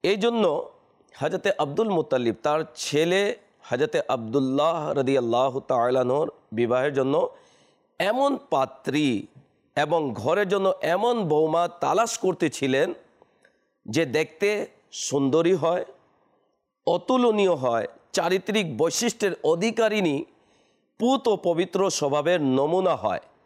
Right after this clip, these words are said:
নিজের পুত্রবধূ কীরূপ হতে হবে, তার বৈশিষ্ট্য, তার মাঝে কি কি থাকতে হবে, হযরতে আব্দুল মুত্তালিব রাদিয়াল্লাহু তাআলা আনহু সেই দিকেই তাকিয়েছিলেন।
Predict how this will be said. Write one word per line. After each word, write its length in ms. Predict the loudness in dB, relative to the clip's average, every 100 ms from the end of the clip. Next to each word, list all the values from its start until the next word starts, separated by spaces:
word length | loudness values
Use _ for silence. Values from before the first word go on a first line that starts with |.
| _ _ -8
নিজের 400 | -2 0 0 -2 -4 _ _ _ _ _ -4
পুত্রবধূ 960 | -4 -2 0 2 2 2 2 2 0 -4 _ _ _ _ _
কীরূপ 340 | -4 0 0 -2 -4
হতে 240 | -4 0
হবে, 380 | 0 2 0 0 -4 _ _ _ _ -2
তার 300 | 0 0 -2
বৈশিষ্ট্য, 680 | 0 0 0 -2 -2 -2
তার 240 | 0 0 0
মাঝে 220 | 0 -2
কি 180 | -4 -6
কি 160 | -4
থাকতে 360 | -4 -4 -4 -2
হবে, 380 | -2 0 0 -2 -6 _ _
হযরতে 340 | -4 -4 -4 -8
আব্দুল 280 | -8 -4 -2
মুত্তালিব 540 | -2 -2 -4 0 0
রাদিয়াল্লাহু 640 | 0 0 -2 0 0 0 -2
তাআলা 360 | -2 0 0
আনহু 140 | 0 -2
সেই 220 | 0 -2
দিকেই 420 | -2 -2 -2 -2 -6 _ _ _ _ _
তাকিয়েছিলেন। 640 | -4 -2 0 -2 -2 -6